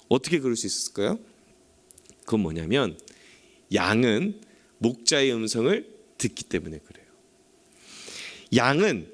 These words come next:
자신의 목자의 음성을 들었기 때문에 쫓아가는 거예요.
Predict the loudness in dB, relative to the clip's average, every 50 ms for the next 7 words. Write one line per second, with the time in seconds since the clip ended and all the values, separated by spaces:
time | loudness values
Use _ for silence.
0 | -10 -2 0 2 2 4 4 4 2 2 2 2 2 2 0 -2 -2 0 2 2
1 | 4 4 2 0 0 0 0 2 2 2 0 0 0 0 0 0 -2 -4 0 0
2 | 0 2 2 2 2 0 0 -2 -6 -18 -20 -20 _ -2 0 0 2 2 0 0
3 | 2 2 0 0 0 -2 -6 -8